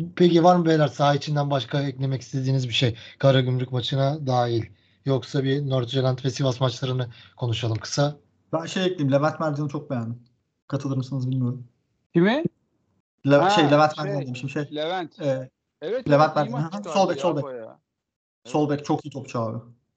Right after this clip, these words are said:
Speaker 3: Bayağı iyi maç çıkardı bence de. Ama yani çok uzun vadede de izlemedim. Bir şey diyemiyorum ama bu maç çok iyiydi gerçekten.
Speaker 2: Ya şey gibi on numaradan s-, veya sekizden kırma galiba o. Hani tam böyle Ferdi ikamesi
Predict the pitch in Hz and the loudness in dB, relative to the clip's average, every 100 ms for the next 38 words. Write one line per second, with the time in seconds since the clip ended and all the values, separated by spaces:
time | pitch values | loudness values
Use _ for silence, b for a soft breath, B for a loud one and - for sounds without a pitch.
0 | _ _ _ _ - 151 180 175 175 175 | _ _ _ _ -10 -8 -6 -8 -8 -10
1 | 160 - - 117 107 107 101 98 101 170 | -12 -16 -14 -14 -12 -16 -16 -16 -14 -12
2 | 220 - 220 202 233 214 180 160 170 160 | -12 -12 -12 -8 -6 -4 -4 -6 -12 -14
3 | 160 165 175 170 165 165 170 160 151 151 | -12 -10 -4 -4 -4 -8 -10 -12 -14 -12
4 | 170 160 185 160 165 160 185 180 175 214 | -10 -10 -12 -12 -12 -10 -10 -10 -8 -6
5 | 170 180 180 180 165 127 101 92 87 85 | -4 -4 -6 -12 -12 -12 -10 -12 -16 -20
6 | _ _ _ 147 151 147 160 165 151 135 | _ _ _ 2 4 4 2 0 0 0
7 | 156 165 165 160 160 - 202 156 139 143 | -2 -2 -2 0 -2 -6 -4 2 2 2
8 | 127 139 165 165 135 123 117 117 127 170 | -4 -2 -2 -2 -2 0 0 -2 -4 -4
9 | 170 139 143 208 208 190 185 180 165 175 | 0 0 4 6 6 6 4 4 4 0
10 | 170 170 156 147 170 175 | 0 -2 -2 -4 -6 -8